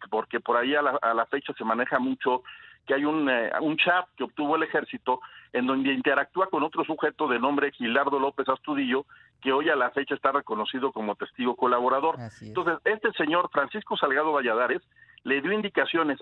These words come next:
Speaker 1: al entonces oficial de barandilla de nombre Ulises Bernabé, a fin de que entregara a ese grupo de jóvenes a gente de protección civil, a policías de Cocula y a un grupo denominado Los Bélicos,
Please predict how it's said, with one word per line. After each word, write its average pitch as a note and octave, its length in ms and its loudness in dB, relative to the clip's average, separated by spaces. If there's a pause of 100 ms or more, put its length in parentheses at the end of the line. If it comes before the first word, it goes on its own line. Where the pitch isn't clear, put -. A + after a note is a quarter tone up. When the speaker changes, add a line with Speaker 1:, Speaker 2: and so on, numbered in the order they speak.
Speaker 1:
al B2+ 180 2
entonces D#3+ 520 0
oficial C#3+ 440 -2
de E3 60 2
barandilla C#3+ 580 0
de G#2 100 -2
nombre C#3 360 0
Ulises B2+ 480 -2
Bernabé, C#3+ 500 2 (500)
a C3 160 2
fin F#3 180 -4
de F#3+ 140 0
que C#3 220 -2
entregara C#3+ 680 2
a C#3+ 80 2
ese D#3 260 -4
grupo D3 340 0
de C3+ 60 0
jóvenes C3 480 0 (300)
a A#2 120 2
gente F3 340 -2
de B2 120 0
protección C3 600 -2
civil, A#2+ 380 -2 (140)
a A2+ 140 0
policías C3 500 0
de F#3+ 120 -2
Cocula D#3 500 0 (320)
y D3 100 -2
a D#3 60 2
un G3 140 0
grupo F#3+ 340 0
denominado C#3 800 2
Los D3 280 0
Bélicos, G3+ 500 -2